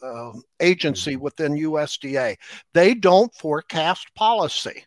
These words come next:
Speaker 1: and they don't advise people in the White House on policy. So they're gonna be limited probably in,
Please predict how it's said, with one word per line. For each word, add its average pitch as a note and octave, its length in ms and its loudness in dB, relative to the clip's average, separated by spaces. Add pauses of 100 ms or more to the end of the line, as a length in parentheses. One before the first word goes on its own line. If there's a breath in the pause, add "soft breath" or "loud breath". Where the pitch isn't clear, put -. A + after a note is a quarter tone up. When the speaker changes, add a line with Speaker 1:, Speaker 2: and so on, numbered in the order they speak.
(480 loud breath)
Speaker 1:
and E3 220 0
they E3 160 2
don't E3+ 380 0
advise E3 1000 0
people B2+ 480 -10
in C3+ 160 -6
the B2+ 80 -8
White C3 320 -8
House - 500 -12 (280)
on A#2+ 220 -8
policy. A#2 720 -8
So D3+ 520 0 (320 loud breath)
they're F3 260 -2
gonna D#4 220 0
be A#3+ 160 -2
limited E3 680 0
probably A#2 800 -6
in, C3+ 360 -6